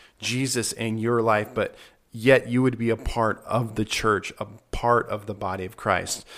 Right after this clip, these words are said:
So we want to thank you so much for joining us on this little series called Talking Church. And we're obviously always talking church and talking about the church,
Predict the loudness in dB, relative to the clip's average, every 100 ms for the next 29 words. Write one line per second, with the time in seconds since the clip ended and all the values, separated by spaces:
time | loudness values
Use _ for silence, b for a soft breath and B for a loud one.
0 | B -4 2 2 4 2 2 0 -2 -2
1 | -4 -2 0 0 -2 -4 4 4 6 4
2 | 2 2 2 2 2 4 4 4 4 4
3 | 6 4 0 -6 B B -2 -2 0 -2
4 | -2 -4 -8 -2 -2 -2 -6 -6 -8 B
5 | B B -20 -20 -20 -8 -2 0 2 0
6 | 0 -2 -2 4 4 4 0 2 2 2
7 | -4 -6 0 4 4 0 -6 0 0 2
8 | -2 -4 2 4 4 2 -4 2 2 2
9 | -6